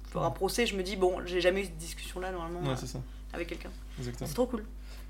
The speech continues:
Speaker 2: Et ouais, du... donc en gros, pour moi, vraiment, bon, on a peut-être, en fait, je pense qu'on n'a pas vraiment la même dis-, définition de la flamme,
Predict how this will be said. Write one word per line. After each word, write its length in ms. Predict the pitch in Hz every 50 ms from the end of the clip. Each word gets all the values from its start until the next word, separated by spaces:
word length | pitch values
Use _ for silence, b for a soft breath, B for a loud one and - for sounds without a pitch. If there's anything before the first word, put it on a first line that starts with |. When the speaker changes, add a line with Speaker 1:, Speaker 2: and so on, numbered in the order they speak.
| B - -
Speaker 2:
Et 100 | 135 135
ouais, 200 | 135 151 151 147
du... 120 | 135 127 123
donc 380 | 123 - 139 135 120 - -
en 60 | 139 135
gros, 200 | 123 131 160 165
pour 160 | - - 131
moi, 180 | 123 127 139 147
vraiment, 420 | 131 120 120 127 135 143 139 135 - - - -
bon, 100 | 131 123
on 100 | 123 131 127
a 40 | 127
peut-être, 160 | 127 156 -
en 60 | 147
fait, 160 | - 160 156
je 40 | -
pense 160 | - - -
qu'on 60 | -
n'a 80 | 123 123
pas 120 | - 139
vraiment 180 | 135 143 147 151
la 80 | 143 135
même 200 | 131 131 127 117
dis-, 280 | 120 120 117 - - -
définition 440 | 123 120 120 - 123 120 - 139 135
de 100 | 127 123 123
la 100 | 117 117
flamme, 300 | 110 - - 117 113